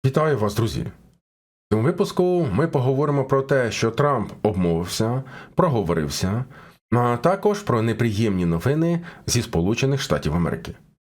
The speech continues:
Розпочнемо з того, що два дні тому прем'єр-міністр Угорщини Орбан полетів у С Ш А та у Флориді зустрівся з Трампом. І після їх зустрічі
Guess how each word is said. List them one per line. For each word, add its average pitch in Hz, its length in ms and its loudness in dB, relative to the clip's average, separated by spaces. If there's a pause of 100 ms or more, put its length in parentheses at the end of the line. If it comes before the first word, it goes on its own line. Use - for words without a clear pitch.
(600)
Розпочнемо 226 460 0
з 208 60 -8
того, 254 260 2
що 165 240 0
два 156 260 2
дні 139 200 0
тому 170 440 0
прем'єр-міністр 147 680 0
Угорщини 117 580 0
Орбан 196 580 0 (380)
полетів 175 600 2 (120)
у 120 120 2
С - 60 -4
Ш - 160 0
А 107 240 -2 (520)
та 214 100 4
у 180 100 2
Флориді 147 440 0
зустрівся 101 380 0
з 85 60 -8
Трампом. - 400 -4 (800)
І 220 200 0
після 110 600 0
їх 107 220 0
зустрічі 208 720 0